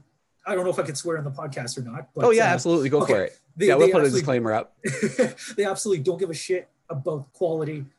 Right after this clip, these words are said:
Speaker 1: They might be using chemicals, they might be spraying it with certain things, pesticides, and all this crazy shit. Then you have the true cannabis connoisseurs, growers who are growing it for medicine,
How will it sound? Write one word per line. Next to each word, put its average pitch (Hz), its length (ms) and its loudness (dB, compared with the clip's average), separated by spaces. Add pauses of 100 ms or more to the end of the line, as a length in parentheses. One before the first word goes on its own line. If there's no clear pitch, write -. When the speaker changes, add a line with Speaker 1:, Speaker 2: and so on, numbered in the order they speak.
(120)
Speaker 1:
They 170 100 -4
might 156 240 -4
be 156 300 -8 (380)
using 151 680 -6 (320)
chemicals, 160 640 -8
they 151 100 -6
might 147 220 -10
be 147 140 -10
spraying 180 400 -10
it 170 100 -10
with 156 80 -10
certain 160 300 -6
things, 160 360 -10
pesticides, 156 640 -8
and 151 120 -6 (180)
all 196 100 -6
this 143 120 -6
crazy 113 260 -10
shit. - 200 -14 (840)
Then 233 160 -2
you 220 120 -2
have 180 340 -10
the 151 60 -8
true 190 220 -10
cannabis 160 600 -10 (180)
connoisseurs, 196 640 -2
growers 175 440 -4
who 185 100 -4
are 147 160 -4
growing 165 260 -8
it 143 80 -8
for 143 120 -14
medicine, 185 520 -6